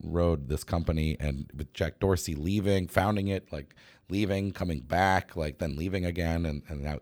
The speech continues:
Elon Musk getting involved. It's just, what a saga.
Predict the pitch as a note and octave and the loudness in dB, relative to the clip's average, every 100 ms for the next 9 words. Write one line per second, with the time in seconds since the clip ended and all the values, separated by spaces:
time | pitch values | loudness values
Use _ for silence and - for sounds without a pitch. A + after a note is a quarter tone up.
0 | F2 G#2+ F#2 D2+ D2 D2 - - G2 G2 | -4 0 0 0 -4 -2 -2 -2 0 0
1 | F#2+ F2+ F2 F2+ F2+ E2 - - - C#2+ | 0 2 4 4 2 -2 -4 -6 0 0
2 | - - - C3 | 0 -2 -2 -2